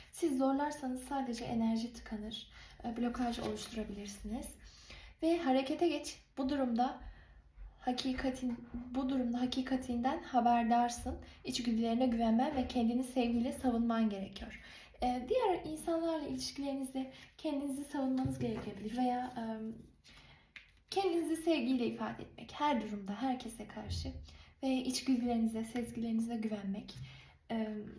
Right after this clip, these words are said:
gerekli olduğunda da harekete geçmek, pasif durmamak,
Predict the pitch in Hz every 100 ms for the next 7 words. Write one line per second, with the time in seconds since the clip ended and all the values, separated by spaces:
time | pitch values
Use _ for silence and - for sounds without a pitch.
0 | - - - _ _ - - - 294 339
1 | 339 339 285 233 262 277 285 226 233 233
2 | 254 262 226 196 - 214 - 254 247 262
3 | - 277 233 202 247 -